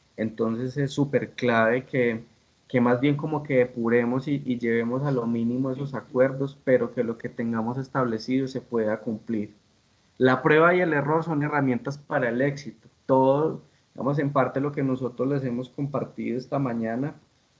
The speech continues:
ha sido el resultado de la prueba y el error, ¿cierto? Nosotros íbamos caminando y siempre con ese temor de, de equivocarnos,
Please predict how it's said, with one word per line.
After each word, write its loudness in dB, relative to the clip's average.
ha 0
sido 4
el 6
resultado 2
de 6
la 0
prueba 0
y 0
el -4
error, -8
¿cierto? -12
Nosotros -2
íbamos 4
caminando 0
y -4
siempre -4
con -2
ese -4
temor -2
de, 0
de -2
equivocarnos, 0